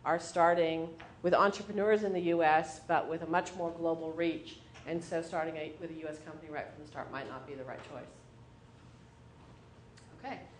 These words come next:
so now we're gonna move on. We've formed our company in, um, California or Delaware. We've decided, let's say we've decided to form a C corporation. That's really what I'm gonna talk about going forward, since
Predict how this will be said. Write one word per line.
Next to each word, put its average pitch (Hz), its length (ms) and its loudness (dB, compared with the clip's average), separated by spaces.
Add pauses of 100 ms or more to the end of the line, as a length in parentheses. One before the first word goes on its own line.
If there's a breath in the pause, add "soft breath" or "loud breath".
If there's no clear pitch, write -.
(400 loud breath)
so 226 60 -10
now 262 240 0
we're 320 80 0
gonna 254 160 2
move 233 340 2
on. 208 520 6 (400 loud breath)
We've 220 320 0
formed 247 440 6
our 226 140 10
company 226 800 4
in, 190 300 -2
um, 185 420 0 (1500)
California 202 540 0
or 190 140 0
Delaware. 185 720 8
We've 190 220 4
decided, 190 320 4
let's 202 180 4
say 220 80 2
we've 202 180 2
decided 180 440 0
to - 60 -14
form 175 320 -8
a - 180 -12
C 202 220 -14
corporation. 151 420 -10
That's 165 240 -8
really 185 160 -8
what 165 220 -4
I'm 151 180 -6
gonna 147 240 -8 (400)
talk 185 300 0
about 147 320 -4
going 147 260 -6
forward, 151 340 -2
since 160 140 -14